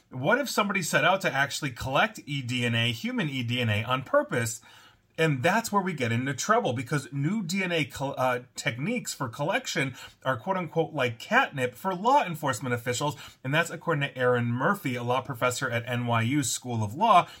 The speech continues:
who specializes in the use of new technologies in the criminal legal system. The police have been quick to embrace these unproven tools, like using D N A to create probability-based sketches of a suspect. I've talked about that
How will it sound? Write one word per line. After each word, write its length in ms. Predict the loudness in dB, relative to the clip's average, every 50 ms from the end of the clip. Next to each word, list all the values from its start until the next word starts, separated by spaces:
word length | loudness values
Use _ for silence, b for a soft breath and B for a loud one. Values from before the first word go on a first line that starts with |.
| B _
who 80 | -2 -2
specializes 880 | -2 0 2 2 2 2 0 0 2 2 2 2 2 -2 -4 -6 -6 -4
in 380 | -2 -2 -2 -2 -4 -10 -10 -6
the 100 | -4 -2
use 220 | -2 -2 -2 -2
of 80 | -2 -2
new 120 | -2 -4
technologies 680 | -2 0 -2 -2 0 2 2 2 2 0 -2 -2 -4 -6 -6 -4
in 160 | -2 -2 -2
the 80 | -2
criminal 360 | -4 -4 -4 -4 -2 -2 -2 0
legal 280 | 0 0 0 -2 -4
system. 420 | -2 -2 -2 -2 0 0 -2 -2 -2 B B B B B -8
The 80 | -8
police 260 | -4 -2 -2 -2 -2
have 120 | -2 -2 -2
been 120 | -2 -4
quick 240 | -2 0 -2 -2 -2
to 120 | -2 -2
embrace 540 | 0 0 0 0 2 2 2 2 2 0 -2 -4
these 280 | -6 -6 -6 -6 -6 -4 -4
unproven 640 | -4 -4 -4 -6 -6 -4 -2 -2 0 0 0 0 0
tools, 400 | -2 -4 -4 -2 0 -2 -2 B B B B B B B -6 0
like 220 | 0 0 0 0
using 460 | -4 -4 -2 -2 -2 -2 -2 -2 -2 -2
D 140 | -2 -2
N 80 | 0 0
A 100 | 0 0
to 80 | -2 -2
create 320 | -4 -4 -4 -4 -6 -4
probability-based 840 | -2 0 0 0 0 -2 -2 -2 0 0 -2 -2 0 -2 -2 -2 -4
sketches 500 | -2 -2 -2 -2 0 -2 -2 -2 -2 -4 -6
of 140 | -8 -6 -6
a 60 | -6
suspect. 580 | -6 -4 0 2 2 2 2 -2 -4 -6 -4 -4
I've 120 | -6 -6
talked 280 | -4 -2 -2 -2 -2 -2
about 260 | -2 -2 -2 -2 0
that 240 | 0 0 0 0